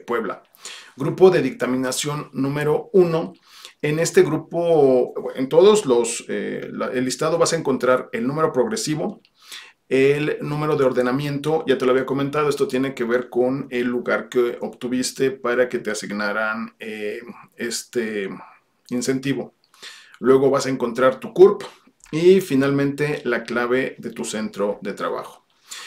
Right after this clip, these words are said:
Entonces, en el grupo número uno tenemos un total de treinta y un compañeros. Aquí están, mira.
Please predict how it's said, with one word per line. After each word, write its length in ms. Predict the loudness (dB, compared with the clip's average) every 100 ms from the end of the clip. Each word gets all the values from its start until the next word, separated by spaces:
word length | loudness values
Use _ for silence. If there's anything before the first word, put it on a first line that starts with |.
| -20 _ -2
Entonces, 680 | 0 2 0 0 -2 -4 -4
en 120 | -2
el 120 | 0
grupo 760 | -2 -6 0 4 6 4 0 -4
número 420 | -2 0 2 2
uno 480 | 0 -2 0 -2 -4 _ -6
tenemos 380 | -2 -2 -2
un 120 | -2 -2
total 540 | -2 -2 -2 -2 -6 -16 _ _ _ _ _ -18 -8
de 160 | -2 0
treinta 380 | 0 -2 0
y 100 | 0
un 540 | 0 0 -2 -4 -6 -6
compañeros. 840 | -4 -2 -2 2 2 0 -4 -8 -14
Aquí 160 | -12 -10
están, 260 | -4 -2 -2
mira. 320 | -4 -8